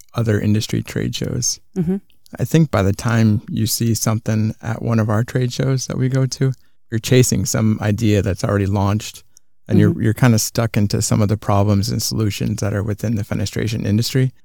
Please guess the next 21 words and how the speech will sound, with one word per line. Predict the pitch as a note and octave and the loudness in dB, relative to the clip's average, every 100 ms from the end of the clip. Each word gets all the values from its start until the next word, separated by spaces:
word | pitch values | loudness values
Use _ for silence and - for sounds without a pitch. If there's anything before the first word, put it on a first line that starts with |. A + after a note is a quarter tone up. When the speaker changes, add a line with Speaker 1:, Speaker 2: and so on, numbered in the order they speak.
| - | -6
Speaker 1:
So | - | 0
I, | A#2 - | 2 2
I | A#2+ | 0
think | - D#3 D#3 - - | 4 2 0 -14 -2
just | B2+ A#2 - - - - - | 2 2 0 -14 -20 -12 0
getting | A#2+ A#2 | 4 6
outside | G#2+ - G2+ G2+ | 4 0 2 2
of | G2+ G2 | 2 0
the | G2+ | 0
window | G#2+ G2 F#2 | 2 2 2
world | G2 F#2+ F#2+ A#2 - - - | 2 2 0 -2 -10 -20 -8
and | G2 F#2+ G2 - _ _ | -2 0 -2 -4 _ _
looking | D#3 A2+ A2 | -2 2 4
at | G2+ - | 4 2
technologies, | A2 G#2+ G2+ G2+ G2+ G#2 G2+ G2 - - | 0 2 4 2 2 0 0 -2 -6 -2
emerging | G#2+ G2 G2 G#2 | 0 0 2 0
groups. | G2+ G2+ F#2 - - - - - | 0 0 -2 -6 -10 -14 -18 -10
Uh, | A2 G#2+ | -6 -4
we | A2 A#2 | 0 2
work | A2+ A2 G2 | 4 4 2
with | A2+ - - | -2 -6 -12